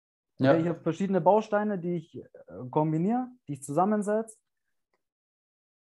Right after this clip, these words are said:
Speaker 2: Und, ähm, dann gehst du halt auch weiter, dass du sagst, okay, ähm, wie gewinne ich jetzt Kunden,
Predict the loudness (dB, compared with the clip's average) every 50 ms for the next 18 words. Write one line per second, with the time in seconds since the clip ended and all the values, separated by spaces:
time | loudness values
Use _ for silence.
0 | _ _ _ _ _ _ _ _ _ 0 0 2 2 2 2 0 -2 -2 0 2
1 | 2 4 4 4 2 0 2 0 0 2 2 2 2 2 2 2 2 4 2 0
2 | 0 0 0 0 0 -2 -4 -4 -4 -6 -6 -8 -4 -2 -2 -2 -2 -4 -8 -8
3 | -2 0 0 2 0 -2 -4 -8 -14 _ _ _ _ _ _ _ _ -12 -2 2
4 | 2 4 4 4 2 2 0 0 0 2 2 2 0 0 0 0 -2 -2 -2 -4
5 | 2 2 4 4 2 0 0 0 0 0 -2 -6